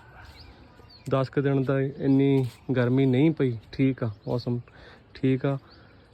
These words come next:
ਤੇ ਜਿੱਦਣ ਦੀ ਦਾਦੇ ਦੀ ਡੈਥ ਹੋਈ ਆ, ਤਕਰੀਬਨ ਉਦੋਂ ਤੋਂ ਹੀ ਮੌਸਮ ਇੰਨਾ ਗਰਮ ਨਹੀਂ ਰਿਹਾ। ਦੇਖੋ, ਬੰਦੇ ਦੇ ਜਾਣ ਦੀ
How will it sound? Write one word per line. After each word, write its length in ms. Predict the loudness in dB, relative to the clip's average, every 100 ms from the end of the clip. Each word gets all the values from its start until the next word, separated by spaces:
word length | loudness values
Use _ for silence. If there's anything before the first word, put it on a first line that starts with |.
| -20 -18 -12
ਤੇ 100 | -8
ਜਿੱਦਣ 380 | -6 -2 0
ਦੀ 140 | 0 0
ਦਾਦੇ 360 | 2 2 2
ਦੀ 120 | 2 2
ਡੈਥ 280 | 0 -2 0
ਹੋਈ 200 | 2 2
ਆ, 100 | 0 -2 -10 -20 -20 -20 -20 -20 -20 -20 -20 -20 -14 -8
ਤਕਰੀਬਨ 440 | -2 0 0 0
ਉਦੋਂ 380 | -2 0 0 0
ਤੋਂ 220 | 0 0
ਹੀ 260 | 2 2 -2 -6 -14 -14 -16 -14 -16 -16 -16 -18 -18 -16 -4
ਮੌਸਮ 520 | 0 2 2 0 -2 -2 -4 -10 -16 -16 -16 -18 -20 -20 -20 -6 0
ਇੰਨਾ 180 | 2
ਗਰਮ 240 | 2 2 2
ਨਹੀਂ 120 | 0
ਰਿਹਾ। 220 | -2 -6 -10 -14 -20 -20 -20 -20 -20 -20 -20 -20 -20 -20 -20 -20 -20 -20 -20 -20 -20 -20 -10 -6
ਦੇਖੋ, 360 | -4 0 0
ਬੰਦੇ 360 | 2 2 2 4
ਦੇ 120 | 2
ਜਾਣ 300 | 2 0 0
ਦੀ 120 | -2